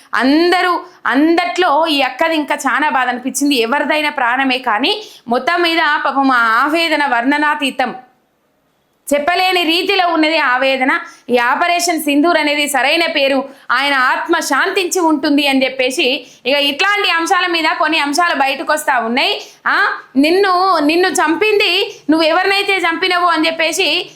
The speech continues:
ఇప్పుడు మోడీ, మోడీకి చెప్పండి అని చెప్పేసి వీళ్ళని వదిలిపెట్టిండ్రు అని చెప్పేసి వస్తా ఉన్నాయి మాటలు కదా. మరి నిన్ను చంపింది మోడీ తరపున, మోడీ భారత దళగాలి అని చెప్పేసి ఆ దేవుడు చెప్పాలి అని చెప్పేసి కొన్ని అంశాలు బయటకు వస్తా ఉన్నాయి, కొన్ని కార్టూన్స్ విడుదల చేస్తా ఉన్నారు.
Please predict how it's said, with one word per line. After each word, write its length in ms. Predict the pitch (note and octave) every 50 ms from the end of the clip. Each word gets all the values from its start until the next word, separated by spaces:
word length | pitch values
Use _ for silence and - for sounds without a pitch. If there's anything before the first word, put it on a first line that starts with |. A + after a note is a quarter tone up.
| - _ -
ఇప్పుడు 460 | C4 A3+ B3+ A#3+ A3 A#3 C#4+ F#4 F#4
మోడీ, 600 | D#4+ C#4 C4 B3 B3 C4+ D#4+ F4+ F#4+ G4+ G#4 G#4 C#4+
మోడీకి 520 | C4+ C#4 C#4+ D4 E4 F#4 G4 G4+ G4+ G4
చెప్పండి 440 | G4 F#4+ F4+ F#4 - F#4 F#4 F#4 F#4
అని 140 | E4+ E4 E4
చెప్పేసి 320 | E4+ E4+ E4+ F4 E4 G4
వీళ్ళని 340 | F#4 E4 F4 F4+ F4 F4 E4
వదిలిపెట్టిండ్రు 680 | D4+ D4+ E4 F4 F#4+ F#4 F4+ F4 E4+ E4+ F4 D#4 D4 E4
అని 180 | D#4+ D#4 D#4
చెప్పేసి 640 | D#4+ D#4+ D#4+ E4 D#4+ E4 D#4+ G#4+ F4+ D#4+ F4 F4 - - - - - - -
వస్తా 300 | D4 C#4+ - G4+ F#4 F#4
ఉన్నాయి 240 | F#4+ F4+ F4 E4 D#4
మాటలు 420 | C#4+ C4+ C#4 D4 C#4+ D4+ C4+ A#3+
కదా. 200 | G3+ A#3 A#3+ D4 F4+ G4+ - - - - - -
మరి 200 | C4+ D#4 F4 F4
నిన్ను 200 | E4+ E4+ E4+ E4
చంపింది 840 | D#4 D#4+ D4+ D4+ D#4 G4+ G4+ G4 G4 G4 F#4 E4 F4 G4 - - - _ -
మోడీ 400 | B3+ C4+ D4 E4 F#4 G#4 G#4 G#4
తరపున, 380 | G#4 G4 F4 F#4 F#4 F#4 F#4+ F#4 F#4 F#4 F#4+
మోడీ 480 | D#4+ D4 C#4 C#4 D4 D#4 F4 G4 G4 G4
భారత 480 | - C4+ D4 D4 D#4 F4+ G4 F#4+ F#4+ F#4
దళగాలి 560 | C4+ D4 C#4+ D#4 F4 E4+ F#4+ G4 F#4+ F#4+ F#4
అని 180 | F4 F4 D#4+
చెప్పేసి 600 | E4 D#4+ E4 E4+ F4+ F#4+ F#4 - - D#4+ F4+ F4+ - - - -
ఆ 100 | C4+ D4
దేవుడు 400 | D4+ B3+ D#4 E4 F4+ G4+ G#4+ G4+
చెప్పాలి 480 | G4 F4+ F4 F4 E4+ F4 E4 E4 D#4+ E4
అని 160 | D4+ D4+ D4+
చెప్పేసి 520 | D4 C#4+ C#4+ C#4+ D4+ C#4 E4+ D4+ C4+ D4 C4+
కొన్ని 220 | D4 C4+ C4+ C4
అంశాలు 360 | A#3+ A#3 B3 A#3+ D4+ C#4+ C4 B3
బయటకు 360 | G#3+ G#3+ G#3+ G#3+ A#3+ A#3+ A#3
వస్తా 260 | A#3 A#3 - A3+ G#3
ఉన్నాయి, 240 | G#3 G#3 A#3+ D4+ D#4
కొన్ని 340 | D#4 D4+ C4 C4 B3+ B3 A3+
కార్టూన్స్ 800 | A#3+ - - - - - A#3 C4+ D#4+ D#4+ - F#4 F4+ D#4+ -
విడుదల 380 | C#4+ C4+ C4 C#4 D#4 D#4 C#4 B3+
చేస్తా 360 | A#3 A#3+ A#3 - - A#3+ G#3+
ఉన్నారు. 280 | G3+ G#3 A#3 A#3+ G#3